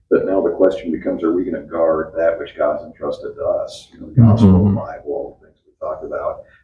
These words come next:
Speaker 1: So, you know, God's gonna be faithful, but, you know, it sort of shines light on: Are we going to be faithful in guarding what has been entrusted to us?
Speaker 2: Mm-hmm. Yeah, we still have a responsibility to, to guard and, and use that which God has given to us. So that's a good point.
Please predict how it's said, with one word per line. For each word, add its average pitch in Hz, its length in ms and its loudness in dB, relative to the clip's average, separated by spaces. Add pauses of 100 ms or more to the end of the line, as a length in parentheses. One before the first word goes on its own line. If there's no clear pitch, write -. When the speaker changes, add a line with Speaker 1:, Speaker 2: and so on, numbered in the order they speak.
(120)
Speaker 1:
So, - 160 4
you 160 120 2
know, 127 80 -6
God's - 300 8
gonna - 180 2
be - 100 -6
faithful, - 500 -6
but, 76 160 -8
you - 60 -18
know, 71 80 -16
it - 100 -20
sort 85 160 -4
of - 80 -8
shines 78 360 -10
light - 260 2
on: 73 160 -6
Are 76 160 -6
we 107 120 2
going - 220 0
to - 60 -12
be 71 140 -6
faithful 78 400 -4
in - 100 -14
guarding 80 400 -2
what 78 340 -4 (320)
has - 120 -12
been 73 100 -10
entrusted - 400 -8
to - 80 -8
us? - 180 -2
Speaker 2:
Mm-hmm. 107 420 8
Yeah, 101 140 10
we 107 140 8
still 107 240 6
have 104 80 2
a 104 40 4
responsibility 104 960 6
to, 90 440 2 (160)
to 107 120 8
guard 104 340 10
and, 95 160 2
and 107 160 12
use 110 260 12
that 101 240 6
which 101 240 -2
God - 340 2 (360)
has 104 180 8
given 107 300 10
to 104 200 8
us. 107 220 0
So 110 320 -8
that's - 140 -10
a - 20 -20
good - 220 -16
point. 98 260 -4